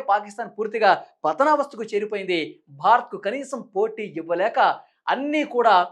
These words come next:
కొలాప్స్ అవుతున్న వాళ్ళ ఆర్మీ చెక్ పోస్టులు కావచ్చు, రాడార్ సిస్టమ్‌లు కావచ్చు, యుద్ధ విమానాలు కావచ్చు, అన్నీ కూడా తునాతునకలు అవుతున్నటువంటి పరిస్థితి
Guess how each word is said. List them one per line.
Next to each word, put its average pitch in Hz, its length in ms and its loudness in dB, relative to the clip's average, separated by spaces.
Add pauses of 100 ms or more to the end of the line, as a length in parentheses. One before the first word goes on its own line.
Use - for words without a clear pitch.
(160)
కొలాప్స్ 226 400 0
అవుతున్న 202 280 -10
వాళ్ళ 175 240 -2 (180)
ఆర్మీ 180 260 -4
చెక్ 196 280 -12
పోస్టులు 247 320 -4
కావచ్చు, 185 380 0 (340)
రాడార్ 240 400 4
సిస్టమ్‌లు 202 380 -12
కావచ్చు, 175 320 -6
యుద్ధ 165 220 -8
విమానాలు 220 420 -4
కావచ్చు, 160 300 -6 (320)
అన్నీ 208 200 -4
కూడా 220 240 2 (180)
తునాతునకలు 262 640 0
అవుతున్నటువంటి 185 500 -10
పరిస్థితి 151 440 -12